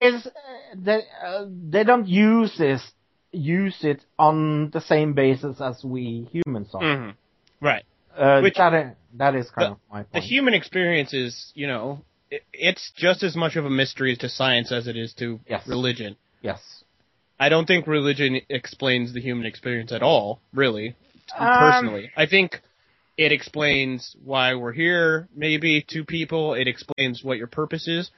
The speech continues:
Speaker 2: but I don't, I think it necessarily explains the human experience.
Speaker 1: I don't agree.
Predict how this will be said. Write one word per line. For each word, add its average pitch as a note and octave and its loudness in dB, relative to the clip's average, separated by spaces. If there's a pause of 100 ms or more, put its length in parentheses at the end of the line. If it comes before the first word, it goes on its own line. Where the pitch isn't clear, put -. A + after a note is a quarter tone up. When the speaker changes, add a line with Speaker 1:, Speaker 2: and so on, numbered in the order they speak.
(240)
Speaker 2:
but C#3 4
I D3 6
don't, C#3+ 2 (100)
I C#3 -4
think C3+ -4
it A#2+ -6
necessarily A#2+ -4
explains A#2 -8
the A2+ -14
human A2+ -12
experience. G#2 -14
Speaker 1:
I B3 6
don't A#3 -2
agree. D#3 -8